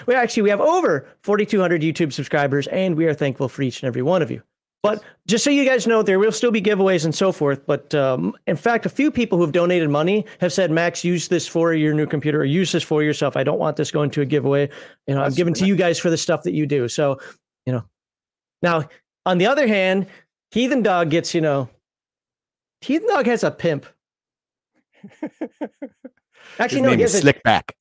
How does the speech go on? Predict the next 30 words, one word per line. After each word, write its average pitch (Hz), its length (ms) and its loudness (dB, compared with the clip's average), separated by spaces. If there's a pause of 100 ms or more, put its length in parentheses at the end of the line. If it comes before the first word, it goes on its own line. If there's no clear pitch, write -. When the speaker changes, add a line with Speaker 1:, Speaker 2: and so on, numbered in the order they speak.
Speaker 1:
he 247 60 0
has 233 100 0
a 196 60 2
John. 147 600 0
Speaker 2:
<laughs> - 40 -18 (920)
Speaker 1:
And 175 120 0
it's 196 140 -2
not 277 220 0
me. 208 300 0 (460)
But, - 100 -12 (100)
uh, - 640 -14 (600)
<laughs> - 0 -
anyway. 143 420 -6 (760)
So 208 140 0
anyway, 262 240 2
check 277 220 -2
the 277 80 0
description 254 400 -2
below 220 160 2
for 214 80 -2
the 180 80 0
links 160 160 -2
to 160 80 -4
various 143 320 0
Legion 131 240 -4
Mist 123 160 -4
sites, 113 200 -4
social 117 280 -10
media, 107 200 -16
Discord, 107 380 -12